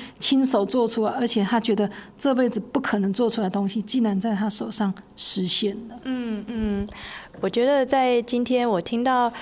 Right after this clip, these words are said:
Speaker 2: 您谈到的这几个故事里面啊，呃，我们谈到的是您带领长辈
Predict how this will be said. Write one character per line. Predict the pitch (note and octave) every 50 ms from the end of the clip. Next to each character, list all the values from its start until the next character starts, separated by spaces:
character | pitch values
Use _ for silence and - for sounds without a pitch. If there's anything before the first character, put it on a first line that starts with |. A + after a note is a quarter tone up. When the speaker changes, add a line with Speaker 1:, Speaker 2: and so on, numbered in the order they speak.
| - - -
Speaker 2:
您 | - G3+ G3 G#3
谈 | A3+ G#3 - G3 G3+
到 | G#3 A#3+ A#3 G#3+
的 | G3 F#3+ F#3
这 | F#3 A#3 A3+ G#3+ G#3
几 | G#3 - - E3
个 | - D#3+ E3
故 | - - - A#3 G#3
事 | G3 - - A3+ G3+
里 | F3+ E3+ D3+
面 | D3+ F3 G3+ G3+ F3+ E3 D#3
啊， | D3+ D3+ D3+ - - - - - - -
呃， | - G3 F3+ F3+ F3 E3+ E3+ E3 E3 F3 A3 - - - - - - - - -
我 | - G#3
们 | A3 A#3+
谈 | A#3 - - A#3 B3
到 | C#4+ D#4 D4+
的 | C4 A3
是 | - - C4+ C4 B3+ B3
您 | A3+ G#3 G3 F#3+ F#3+ G3 G#3 G#3+
带 | G#3 G#3+ C4+ B3+ A3+
领 | F#3 F3 E3 E3
长 | E3 - E3 D3+ D3
辈 | D#3 - A3+ A3+ G#3 G3 F3+ E3+